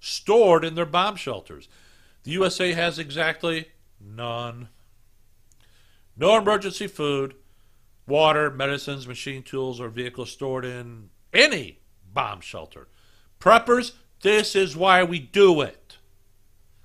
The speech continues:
You can't rely on our government. Now, put simply, when the war with Russia and Ukraine begins, it's highly likely before May second, if the U S and nato intervene and go to war with Russia,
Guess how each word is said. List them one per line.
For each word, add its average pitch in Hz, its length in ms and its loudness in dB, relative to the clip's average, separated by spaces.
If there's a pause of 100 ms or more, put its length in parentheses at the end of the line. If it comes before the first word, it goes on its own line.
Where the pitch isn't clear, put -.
(420)
You 120 120 -16
can't 180 380 -2
rely 160 340 0
on 147 80 -4
our 143 120 -2
government. 110 640 -10 (1200)
Now, 139 100 -2
put 196 260 0
simply, 147 600 -4 (720)
when 160 200 -6
the 151 80 -2
war 190 260 4
with 170 180 -2
Russia 165 280 -2
and 147 80 -12
Ukraine 143 440 -6
begins, 123 480 -12
it's 120 220 -12 (120)
highly 143 520 -4
likely 117 420 -8
before 117 440 -10
May 101 220 -14
second, 127 540 -10 (500)
if 123 180 -16
the 123 100 -10
U 165 260 -4
S 165 180 -4
and 135 140 -10
nato 139 280 -6
intervene 135 640 -8
and 117 140 -16
go 120 140 -8
to 110 60 -12
war 110 200 -10
with 101 160 -14
Russia, 143 400 -6